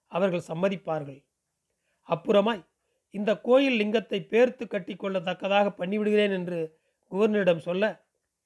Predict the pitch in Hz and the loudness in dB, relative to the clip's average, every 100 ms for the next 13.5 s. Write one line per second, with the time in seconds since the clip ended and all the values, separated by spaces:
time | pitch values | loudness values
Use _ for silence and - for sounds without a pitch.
0 | _ _ _ _ 185 196 175 180 233 240 | _ _ _ _ -2 2 4 4 4 2
1 | 208 202 190 165 170 170 165 220 208 202 | 2 2 -2 -2 -2 -2 -6 -10 -8 -4
2 | 208 - _ _ _ _ _ - 202 240 | -4 -6 _ _ _ _ _ 0 6 8
3 | 254 262 254 214 233 220 202 190 180 180 | 8 6 2 -2 0 0 -2 -6 -6 -4
4 | 180 190 190 _ _ - 165 160 202 185 | -2 -2 -4 _ _ -16 -12 -2 0 0
5 | 170 151 135 - _ _ _ _ _ _ | -2 -10 -10 -16 _ _ _ _ _ _
6 | - 165 208 196 196 196 208 196 170 - | -2 2 2 2 -2 0 0 0 -2 -8
7 | _ _ - 165 208 220 220 214 220 220 | _ _ -4 2 2 4 2 4 2 2
8 | 202 202 214 - 190 175 185 185 160 175 | 0 -2 -4 -2 -4 0 2 0 -4 -2
9 | 170 156 151 139 131 _ _ _ _ _ | -2 -4 -10 -12 -14 _ _ _ _ _
10 | _ _ _ _ - 165 208 208 254 - | _ _ _ _ -2 2 4 4 0 -4
11 | _ _ _ _ _ - 190 185 190 175 | _ _ _ _ _ -10 -2 0 0 -4
12 | 160 143 139 _ _ _ _ _ _ _ | -10 -10 -14 _ _ _ _ _ _ _
13 | - 208 240 233 214 | 0 4 4 4 2